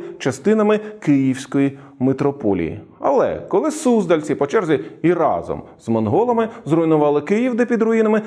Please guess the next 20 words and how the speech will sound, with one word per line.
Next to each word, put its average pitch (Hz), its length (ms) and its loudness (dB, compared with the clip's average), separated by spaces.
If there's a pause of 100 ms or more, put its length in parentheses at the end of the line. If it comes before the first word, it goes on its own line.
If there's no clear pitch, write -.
(100)
Десятинної 196 680 0
церкви 190 360 -2
загинув 160 440 0
і 156 40 0
київський 156 500 -2
митрополіт, 147 460 0 (600)
Залісся 101 640 0
почало 156 480 -2 (220)
боротися 107 680 -2 (160)
за 101 140 -4 (100)
окрему 107 480 -2
церкву. - 460 -16 (960)
Першим 202 440 0
заявку 214 380 4
на 214 100 4
це 208 100 2
зробив 202 280 4
іще 208 240 0
Андрій 214 280 2
Боголюбський, 208 760 0